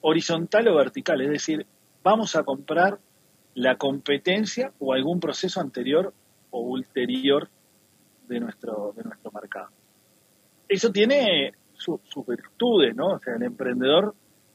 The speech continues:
no solamente crece, eh, por sí solo, sino que además crece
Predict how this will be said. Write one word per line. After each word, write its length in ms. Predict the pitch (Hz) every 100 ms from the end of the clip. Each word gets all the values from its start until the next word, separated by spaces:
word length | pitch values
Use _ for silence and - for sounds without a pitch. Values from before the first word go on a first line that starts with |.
| _
no 100 | 156
solamente 500 | 185 196 175 180 165
crece, 600 | - 170 180 - 139 120 107 _ _ _ _ _
eh, 260 | - 107 - -
por 160 | -
sí 140 | - 156
solo, 240 | 160 233
sino 280 | - 139 143
que 120 | 151
además 580 | 139 123 123 160 190 - _ _ _ _
crece 540 | - 143 165 - 214